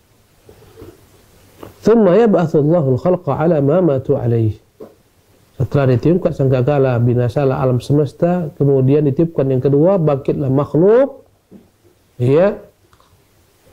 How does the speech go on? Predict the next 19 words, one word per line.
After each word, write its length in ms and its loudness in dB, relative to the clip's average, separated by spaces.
dibangkitkan 560 0
oleh 160 0
Allah 180 2
Subhanahu 300 0
wa 100 -6
taala 400 0
dalam 260 0
kondisi 880 0
apa? 680 -2
Dalam 240 2
kondisi 480 0
beram-, 400 -2
ya, 180 0
dalam 300 0
kondisi 340 0
melakukan 640 0
perbuatan-perbuatan 1120 0
yang 320 0
dia, 300 2